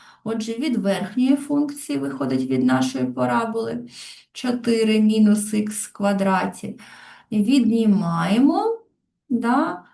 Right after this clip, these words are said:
нашу з вами нижню функцію, яка дає обмеження знизу, і два мінус ікс. Беремо в дужки, тому що ця функція виражена многочленом. Не забувайте про це. Так,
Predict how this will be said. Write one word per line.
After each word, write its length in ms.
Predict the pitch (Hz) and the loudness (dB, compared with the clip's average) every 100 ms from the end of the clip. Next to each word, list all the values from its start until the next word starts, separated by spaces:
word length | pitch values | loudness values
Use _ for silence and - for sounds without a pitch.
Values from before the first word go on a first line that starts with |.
| _ | _
нашу 500 | 226 247 311 - 277 | 0 2 0 -2 -6
з 60 | 233 | -2
вами 480 | 214 247 294 294 294 - - - | 0 2 2 0 -2 -8 -16 -2
нижню 540 | 233 240 214 202 196 | 4 6 6 4 2
функцію, 580 | 196 - 196 185 - 185 | 0 -4 -4 -4 -8 -12
яка 220 | 175 - | -8 -4
дає 280 | 208 202 220 | 0 2 2
обмеження 520 | 240 190 208 202 196 | 2 2 0 0 0
знизу, 500 | 190 175 170 170 160 - | -2 -6 -8 -6 -6 -4
і 200 | 277 262 - | -4 -4 -6
два 280 | - 208 254 | -2 2 4
мінус 500 | 277 233 226 220 - | 4 4 2 -2 -6
ікс. 220 | - - | -8 -6
Беремо 340 | 202 208 214 208 | 0 4 6 6
в 60 | |
дужки, 360 | 202 208 - 392 | 4 0 0 0
тому 180 | 285 233 | 2 0
що 140 | - | 0
ця 200 | 214 208 | -4 -4
функція 440 | 208 320 330 - 196 | -2 -4 -4 -2 0
виражена 440 | 226 240 226 220 | 0 0 -2 0
многочленом. 880 | 220 214 214 220 - 180 175 - - - _ - | 2 2 2 -2 -6 -8 -6 -8 -10 -14 _ -6
Не 100 | 208 | 0
забувайте 640 | 202 214 208 175 165 - | 2 2 2 0 -4 -6
про 220 | - - | -10 -10
це. 280 | 165 - 170 - - - _ _ - | -6 -6 -6 -10 -16 -20 _ _ -4
Так, 420 | 208 180 - | 0 0 -4